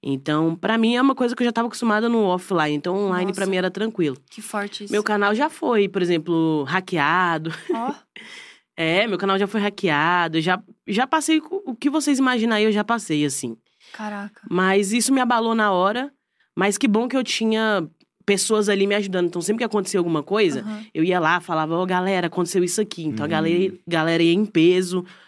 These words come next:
Speaker 1: "Vamos, vamos marcar, vamos fazer, vamos acontecer."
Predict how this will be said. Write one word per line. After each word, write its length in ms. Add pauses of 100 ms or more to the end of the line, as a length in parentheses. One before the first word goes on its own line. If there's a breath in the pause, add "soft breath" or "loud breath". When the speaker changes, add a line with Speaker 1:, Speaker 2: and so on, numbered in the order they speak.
(200 loud breath)
Speaker 1:
"Vamos, 520
vamos 220
marcar, 380
vamos 200
fazer, 280
vamos 200
acontecer." 640